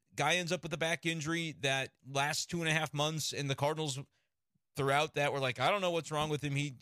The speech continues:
he'll play when he's gonna play, I guess," which kind of is the team throwing the player under the bus. But at the same time, he missed half the year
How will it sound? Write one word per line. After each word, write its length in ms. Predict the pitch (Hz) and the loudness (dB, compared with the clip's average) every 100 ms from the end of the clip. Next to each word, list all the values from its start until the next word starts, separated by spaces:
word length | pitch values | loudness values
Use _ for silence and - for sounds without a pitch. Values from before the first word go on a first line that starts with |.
| 113 | -2
he'll 160 | 135 | -2
play 220 | 127 147 156 | 0 0 0
when 140 | 156 | 0
he's 140 | 143 | -2
gonna 140 | 127 139 | -2 -2
play, 280 | 135 127 110 | 0 2 2
I 80 | |
guess," 360 | 98 101 101 - - _ _ | 0 -2 -2 -6 -10 _ _
which 260 | 127 - - | -4 -4 -2
kind 220 | 127 143 | 0 0
of 100 | 160 | 0
is 140 | 175 | -2
the 80 | 185 | -4
team 320 | - 185 185 | -4 -4 -2
throwing 240 | 175 170 165 | 0 -2 -4
the 60 | |
player 320 | - 165 165 | 0 0 0
under 120 | 160 151 | -4 -4
the 100 | 143 | 0
bus. 260 | 160 170 | 0 0
But 180 | - 147 | -2 -4
at 80 | 143 | -2
the 60 | |
same 200 | 135 165 | -2 -4
time, 220 | 151 170 180 | 0 0 0
he 80 | |
missed 380 | 143 139 240 - | -2 -2 -2 -4
half 280 | 170 185 - | -2 -4 -4
the 100 | 180 | -6
year 400 | 165 208 170 170 | -2 0 0 0